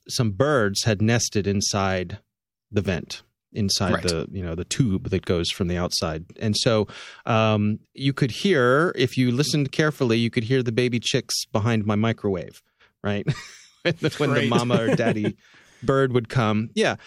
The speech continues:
Speaker 1: And this was fine, and it was kind of cute and whatever. It wasn't a big deal.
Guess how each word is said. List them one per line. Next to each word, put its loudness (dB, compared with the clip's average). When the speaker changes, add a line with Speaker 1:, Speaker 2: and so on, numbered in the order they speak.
Speaker 1:
And 0
this 0
was 0
fine, 2
and 0
it 2
was -2
kind 0
of -2
cute 0
and -2
whatever. -2
It -2
wasn't -2
a -4
big -6
deal. -2